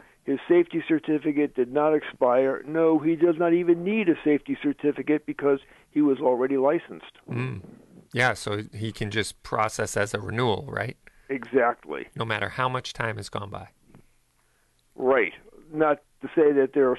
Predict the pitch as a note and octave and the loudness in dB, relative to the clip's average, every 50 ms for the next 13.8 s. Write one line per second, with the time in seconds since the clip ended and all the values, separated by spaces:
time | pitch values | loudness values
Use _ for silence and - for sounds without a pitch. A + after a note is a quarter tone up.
0 | - - D#3 G#2+ B2+ C3 - - B2+ - - - - - D3 B2 - - - C#3 | 0 0 0 -2 -2 -4 -6 -8 -8 -8 -10 -12 -4 -2 -2 -2 -2 -2 -4 -4
1 | A#2+ A#2 G#2+ - - A2 - - - D3+ C#3 B2 A#2+ B2 B2 - B2+ C3 C3 B2+ | -4 -4 -6 -10 -12 -16 -14 -8 -4 -4 -2 -2 -2 -4 -6 -6 -2 0 2 2
2 | A#2+ B2 B2+ B2 A#2 A#2 A2 - - _ _ - C#3 C3 - - B2+ B2+ A#2 G#2+ | 2 0 -2 -4 -6 -8 -10 -14 -20 _ _ -8 -8 -6 -6 -6 -8 -8 -8 -8
3 | - G2+ A2 B2 C3+ C3 A#2+ - G#2+ - _ - - - _ _ - C#3 B2 A#2+ | -6 -4 -2 0 0 0 0 0 -2 -6 _ -20 -20 -20 _ _ 0 2 2 2
4 | B2+ B2+ B2 - - C#3+ C#3 B2+ B2 A#2 B2 A#2 A2+ - - - C#3+ B2+ B2 A#2+ | 2 0 0 0 2 2 2 2 2 0 -4 -8 -14 -12 -4 0 2 4 4 4
5 | A#2 - - - C#3 C3 C3 B2+ G2 B2+ B2 A#2 - _ - - - - E3+ D3 | 2 0 -2 -2 0 2 2 2 0 -2 -4 -8 -12 _ -20 -20 -8 -4 -2 0
6 | C#3+ C3 C#3 D#3 D#3+ C#3+ - D3 C3 - - C3+ C3 B2 A2+ A#2 A2+ C3 E3+ E3+ | 0 0 0 0 -2 -2 -2 -2 -2 0 -2 -4 -4 -4 -6 -8 -6 -2 0 2
7 | D3+ B2 G2 G2+ A2+ - - - - - A#2 - - - C3+ B2 A2+ G2+ - - | 2 2 0 -2 -6 -8 -12 -12 -8 -8 -8 -8 -6 -2 0 0 0 0 -2 -4
8 | - C#3 C#3 C3+ B2 C3+ D3 D3+ D3+ D#3 D3+ D3+ D3+ D3+ D3 D3+ D#3 D#3+ - D#3 | -6 -4 -2 0 2 2 4 4 4 4 4 2 2 2 2 2 2 0 0 -2
9 | D#3+ C#3+ - C3+ B2 A2+ G#2+ G#2 A#2 B2 C3+ C#3 F2+ A#2 C3+ C3+ C3+ - D3 C#3+ | -6 -6 -6 -8 -8 -8 -10 -10 -6 -4 -4 -2 -2 -4 -4 -6 -4 0 0 0
10 | C#3 - C#3 C3+ - C#3+ C3+ - D3+ D3 C3+ D3+ C#3 C#3+ D3+ D3 - - _ - | 0 0 -4 -8 -6 -8 -8 -4 -4 -4 -4 -2 0 2 2 2 2 -2 _ -20
11 | _ _ - - C3+ C3+ C3 C3 B2+ C3+ C3+ C3 - - - C#3 C3+ C3 B2+ B2+ | _ _ -4 -2 0 2 2 2 2 2 0 0 -2 -2 0 2 2 4 4 2
12 | B2 - _ - C3 C#3 D3 D#3+ D#3+ D3+ D3+ - D3+ D#3+ D#3+ D#3+ E3+ F3 F3 E3+ | 0 -2 _ -4 0 2 4 4 2 2 0 0 2 2 4 4 2 2 2 2
13 | F#3+ F#3+ E3 D3 A#2 F2+ C2 - - B2 C3+ C3+ C#3 C#3 C#3+ D#3 | 2 4 4 4 2 2 -2 -6 -12 -12 -6 -2 0 0 0 0